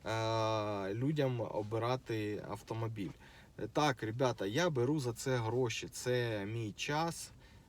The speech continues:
е, який я вимушений не брати собі роботу в DoorDash, а їхати з вами, е, обирати автомобіль. Тож це мій час і він коштує якихось грошей. Кому це цікаво, ви можете мене запитати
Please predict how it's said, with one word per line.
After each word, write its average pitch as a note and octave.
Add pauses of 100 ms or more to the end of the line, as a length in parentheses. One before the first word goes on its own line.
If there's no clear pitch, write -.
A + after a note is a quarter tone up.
(120)
е, G#2
який A#2
я G#2
вимушений G#2
не G#2+
брати A2
собі G2+
роботу G2 (360)
в G2
DoorDash, A2 (340)
а G2
їхати G#2+
з F#2+
вами, C#3 (440)
е, F#2
обирати G#2+
автомобіль. G#2+
Тож F#2+
це B2+
мій G#2+
час F3
і G#2+
він C3+
коштує A2+
якихось G#2+
грошей. -
Кому D3 (360)
це A2+
цікаво, E3+
ви A2
можете G#2+
мене G#2+
запитати F#2+